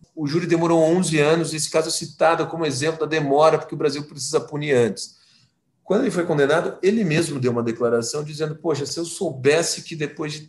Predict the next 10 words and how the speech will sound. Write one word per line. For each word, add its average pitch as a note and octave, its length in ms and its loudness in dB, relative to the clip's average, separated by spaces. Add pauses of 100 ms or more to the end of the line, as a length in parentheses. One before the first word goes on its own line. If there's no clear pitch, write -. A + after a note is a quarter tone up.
tanto A3 320 0
sofrimento, F#3 720 0
que - 80 -10
o B2+ 40 -8
processo D3+ 540 0
em C#3+ 60 0
si D3 160 -4
é C#3 40 0
um B2+ 60 -2
sofrimento, G#2+ 500 -8